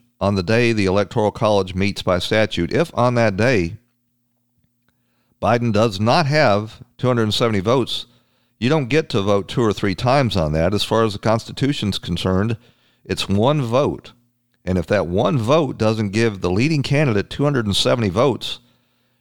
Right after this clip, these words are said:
it automatically goes to the House of Representatives, where a whole new process takes over that favors President Trump. Well, could you imagine the uproar in the streets? I think we're gonna have to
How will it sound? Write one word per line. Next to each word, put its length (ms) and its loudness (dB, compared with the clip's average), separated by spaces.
it 120 -2
automatically 640 2
goes 300 0
to 60 -6
the 100 0
House 240 0
of 80 -4
Representatives, 640 0
where 140 0
a 60 0
whole 520 0
new 180 0
process 640 -2
takes 320 -2
over 400 0
that 120 -16
favors 400 -2
President 480 -4
Trump. 360 -6
Well, 720 2
could 200 -8
you 140 -2
imagine 840 -2
the 180 -2
uproar 420 0
in 100 -4
the 80 -6
streets? 540 -2
I 120 0
think 280 -6
we're 80 -4
gonna 200 -4
have 220 0
to 220 -2